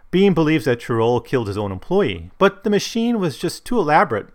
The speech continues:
for a simple murder and a frame job. What was its real function?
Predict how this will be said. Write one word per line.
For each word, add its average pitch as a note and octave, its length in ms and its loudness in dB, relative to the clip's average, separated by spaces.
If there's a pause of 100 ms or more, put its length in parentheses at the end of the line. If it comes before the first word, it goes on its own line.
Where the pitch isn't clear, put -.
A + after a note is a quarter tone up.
(200)
for G#2+ 640 -4
a A2+ 80 -10
simple A#2+ 320 -8
murder G#2 400 -4
and G2 140 -8
a F#2+ 60 -10
frame B2+ 340 -6
job. G2+ 360 -12
What E3 320 2
was A#2 260 -2
its - 180 -14
real G2 480 -10
function? - 600 -10